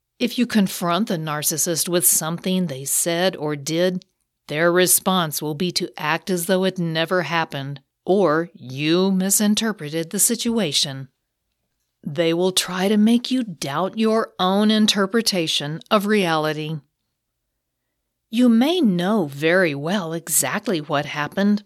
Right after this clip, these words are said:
but they will make it seem like you are either hypersensitive or have it all wrong. This tactic is part of why it's hard to do anything confrontational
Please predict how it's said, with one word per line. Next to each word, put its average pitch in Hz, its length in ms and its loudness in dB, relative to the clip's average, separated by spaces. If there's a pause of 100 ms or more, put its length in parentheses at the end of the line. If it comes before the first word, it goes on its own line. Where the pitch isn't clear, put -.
but - 180 -20
they 135 140 -2
will 185 160 2
make 202 240 2
it 190 140 0
seem 180 460 2
like 160 320 -4
you 180 160 0
are 156 200 0
either 165 460 -2
hypersensitive 185 1120 0 (120)
or 214 140 2
have 220 260 -4
it 233 180 -2
all 208 300 4
wrong. 175 560 -2 (960)
This 165 400 0
tactic 165 580 -4
is 175 180 -2
part 151 360 -2
of 175 180 -2
why 180 200 -2
it's 190 260 0
hard 185 400 2
to 196 100 0
do 185 400 -2
anything 202 560 2
confrontational 180 1160 -2